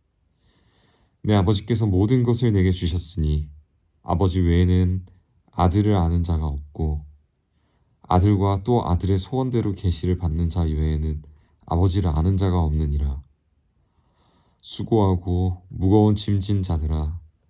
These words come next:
다 내게로 오라. 내가 너희를 쉬게 하리라.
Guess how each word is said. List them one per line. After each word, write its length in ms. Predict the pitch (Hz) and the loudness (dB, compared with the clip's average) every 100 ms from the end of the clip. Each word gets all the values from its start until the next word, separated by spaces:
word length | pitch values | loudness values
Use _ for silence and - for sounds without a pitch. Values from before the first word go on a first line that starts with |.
| _ _ | _ _
다 300 | - 87 87 | -6 0 2
내게로 400 | 87 85 85 82 | 2 2 0 -2
오라. 400 | 76 73 78 73 - - _ _ _ _ _ _ _ _ _ _ - | -4 -2 -2 -4 -8 -20 _ _ _ _ _ _ _ _ _ _ -6
내가 260 | 87 82 | -2 0
너희를 400 | 82 80 76 78 | 0 -2 -2 -4
쉬게 320 | 76 - - | -6 -10 -8
하리라. 440 | 95 78 76 73 | -4 -4 -4 -6